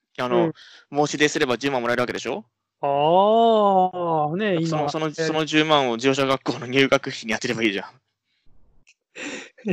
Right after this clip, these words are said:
Speaker 1: ん。
Speaker 2: <laughs> まあまあまあね。それはね、確かに。
Speaker 1: うん。
Speaker 2: そうか。
Speaker 1: と思ったけど、まあ、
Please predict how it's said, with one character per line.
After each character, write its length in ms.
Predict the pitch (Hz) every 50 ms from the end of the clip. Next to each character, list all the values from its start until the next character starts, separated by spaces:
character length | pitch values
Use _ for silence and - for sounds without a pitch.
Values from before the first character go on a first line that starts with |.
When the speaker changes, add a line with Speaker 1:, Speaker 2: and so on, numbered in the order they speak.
| - - 240
Speaker 1:
ん。 60 | 180
Speaker 2:
<laughs> 0 |
ま 180 | 165 139 139 -
あ 140 | - 208 190
ま 160 | 170 170 165
あ 40 | 165
ま 140 | 156 165 160
あ 60 | 147
ね。 180 | 143 180 196 - _ _ _ _ _ _ _
そ 140 | - 190
れ 80 | 185 190
は 100 | 190 185
ね、 100 | 214 226
確 200 | - 185 165 -
か 120 | - 151
に。 140 | 147 143 - _ _ _ _ _ _ _ _ _ _ _ _ _ _ _ _ _ -
Speaker 1:
う 40 | 143
ん。 320 | 139 127 117 110 107 - - _ _ _ _ - - - - _ _ _ _ _ _ - -
Speaker 2:
そ 260 | 170 185 185 175 160
う 60 | 143 - _ _ - - - _ _ _
か。 240 | - 147 143 139 131 131 131 127 123 - 135 131
Speaker 1:
と 80 | - 123
思 80 | 147
っ 20 | 156
た 140 | - 147
け 140 | - - 131
ど、 180 | 147 156 147 127
ま 220 | 127 135 123 110
あ、 60 | 104